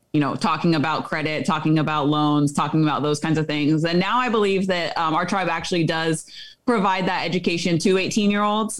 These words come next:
uh, or for children who are about to turn eighteen to have some kind of financial, um, independence. We also have a really cool, um, program here. So our governing body is called the Board of Trustees.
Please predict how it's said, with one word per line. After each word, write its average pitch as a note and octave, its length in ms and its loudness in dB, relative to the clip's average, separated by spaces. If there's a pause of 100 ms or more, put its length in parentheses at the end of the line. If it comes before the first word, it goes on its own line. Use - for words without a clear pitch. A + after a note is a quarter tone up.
(120)
uh, E3 260 0
or E3+ 180 2
for E3+ 220 -2
children F3 380 0
who - 80 4
are D#3+ 120 2
about D3 260 -4
to F#3 60 0
turn F#3 180 -2
eighteen F#3+ 560 -2 (460)
to G3+ 120 0
have D#3+ 200 -2
some F3 220 0
kind F#3 220 -2
of F3+ 100 -2
financial, F3 800 0
um, E3 260 0
independence. F3 560 0
We A3+ 160 2
also D#4+ 240 0
have A#3+ 180 0
a F3+ 80 2
really F#3 440 2
cool, F3+ 560 2
um, D3+ 520 0 (540)
program F3+ 480 0
here. F#3+ 140 2
So F#3+ 120 0
our F#3+ 100 2
governing A#3 360 4
body E3+ 280 2
is E3+ 100 -2
called E3+ 180 0
the D#3 60 2
Board D#3 180 2
of D3 80 -2
Trustees. E3 680 0